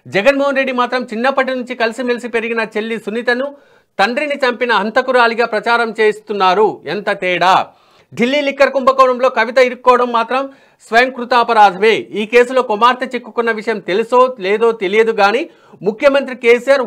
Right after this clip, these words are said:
ఉన్న పలంగా కేంద్రంపై యుద్ధం ప్రకటించారు. భారత రాష్ట్ర సమితి పేరిట జాతీయ పార్టీ అంటూ ప్రకటించుకున్నారు. అదే సమయంలో ఎమ్మెల్యేల కొనుగోలు వ్యవహారంలో బీజేపీ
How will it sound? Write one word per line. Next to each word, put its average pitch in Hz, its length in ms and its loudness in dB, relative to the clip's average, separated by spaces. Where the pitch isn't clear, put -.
ఉన్న 233 160 -2
పలంగా 262 320 0
కేంద్రంపై 240 440 -2
యుద్ధం 151 340 -4
ప్రకటించారు. 233 560 -2
భారత 233 320 4
రాష్ట్ర 233 320 0
సమితి 226 320 -4
పేరిట 226 240 -2
జాతీయ 233 300 2
పార్టీ 214 300 -2
అంటూ 214 160 -8
ప్రకటించుకున్నారు. 190 720 -2
అదే 262 140 8
సమయంలో 254 360 2
ఎమ్మెల్యేల 247 380 2
కొనుగోలు 254 400 2
వ్యవహారంలో 240 460 2
బీజేపీ 233 340 -4